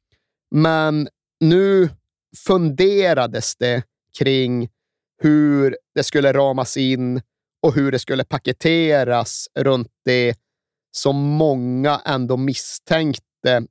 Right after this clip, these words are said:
kunde bli en typ av sammanfattande avslutningsmatch för allt det här med Democrazia Corintiana. Vem visste vad som skulle bli kvar året efter?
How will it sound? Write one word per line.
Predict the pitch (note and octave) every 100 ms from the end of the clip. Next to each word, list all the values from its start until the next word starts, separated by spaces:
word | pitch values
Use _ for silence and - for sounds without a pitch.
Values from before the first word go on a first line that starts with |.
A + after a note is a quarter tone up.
| _
kunde | - C3+ B2
bli | A#2 B2 A#2+ A#2 _ _ _
en | - D3+ -
typ | - F3+ D#3 C3 _ -
av | - C#3+ B2+ B2 A#2+ -
sammanfattande | - - D3+ B2+ B2 A#2+ - B2+ - _ - B2+ B2 B2 A#2 _ _ -
avslutningsmatch | F#3 C3+ A#2+ - C3+ B2+ - - B2+ A#2 E3 F3 - - - - - _ _ -
för | D3
allt | E3+ F#3+ _
det | -
här | C3 A#2+ A#2 A#2 - _ -
med | D3
Democrazia | C3 C3 - C3 - B2 B2 A#2
Corintiana. | B2 B2 A2 - C3 A#2+ A#2 B2+ - C#3+ C#3+ _ _ _ _ _ D3
Vem | D#3+ D3+ D3
visste | E3+ C#3+ - - - - E3+ D3 _ _ _
vad | C#3+ C3
som | C3
skulle | - C3
bli | B2
kvar | A#2+ - B2+ A#2+
året | A#2+ A#2 G#2+ -
efter? | A#2 - - - B2